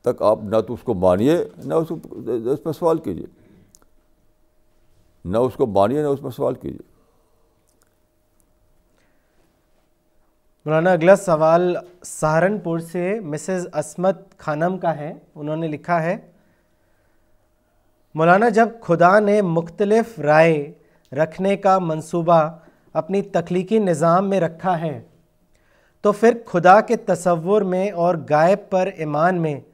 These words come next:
Speaker 2: سب انسان ایک رائے کیسے رکھ سکتے ہیں؟ اس پر بتائیں۔"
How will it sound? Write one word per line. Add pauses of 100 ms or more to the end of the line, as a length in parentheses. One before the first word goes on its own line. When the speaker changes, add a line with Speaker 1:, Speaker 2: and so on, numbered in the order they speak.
(400)
Speaker 2:
سب (100)
انسان
ایک
رائے
کیسے
رکھ
سکتے
ہیں؟ (1040)
اس
پر
بتائیں۔"